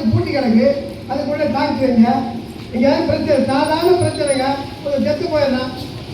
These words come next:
போஸ்ட்மார்ட்டத்துக்கு புதுக்கோட்டைக்கு போனா எத்தனை பேர் இங்க போக வேண்டியிருக்கு? அது துக்கத்துல இருப்பானா, அங்க துக்கம் காமிப்பானா, இங்க துக்கத்துல இருப்பானா, அதுக்கு எவ்வளவு செலவு,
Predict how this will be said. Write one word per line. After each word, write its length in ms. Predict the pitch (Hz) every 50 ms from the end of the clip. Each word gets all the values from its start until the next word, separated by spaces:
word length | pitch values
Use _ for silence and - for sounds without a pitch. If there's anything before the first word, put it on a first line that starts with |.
| - - -
போஸ்ட்மார்ட்டத்துக்கு 560 | 330 339 339 339 320 311 294 294 294 - -
புதுக்கோட்டைக்கு 440 | 294 311 311 294 285 285 285 247 262
போனா 200 | 254 247 254 277 302 311 - - - - - - 269
எத்தனை 240 | 269 262 277 294 294 285
பேர் 140 | 302 311 302
இங்க 140 | 302 285 - 262
போக 100 | 269 269
வேண்டியிருக்கு? 400 | 262 240 247 226 214 220 247 269 277 - - - - - - - -
அது 160 | 262 240 226
துக்கத்துல 400 | - - - 359 339 339 302 277
இருப்பானா, 380 | 269 254 226 247 240 226 247 277 - - - - - - - - 196
அங்க 180 | 247 - - 320 311 -
துக்கம் 240 | - - 320 311 294
காமிப்பானா, 440 | 285 277 269 262 240 240 240 247 233 - 277
இங்க 140 | 269 277 294 294 -
துக்கத்துல 340 | - 285 311 302 285 277 269
இருப்பானா, 340 | 262 220 233 233 226 240 262 285 294 - - - - -
அதுக்கு 220 | - - 233 262 269
எவ்வளவு 300 | 285 302 311 294 - -
செலவு, 320 | 285 277 285 269 262 277